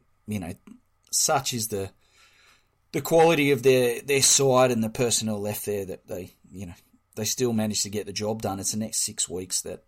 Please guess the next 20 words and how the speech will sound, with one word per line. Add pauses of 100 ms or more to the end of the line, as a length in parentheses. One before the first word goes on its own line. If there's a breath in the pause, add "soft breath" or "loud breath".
(180)
that
I'd
be
concerned
about,
'cause
now
teams
will
be
like,
"Okay,
they're
without
Cleary." (680 soft breath)
Um, (420)
try
and
find
some,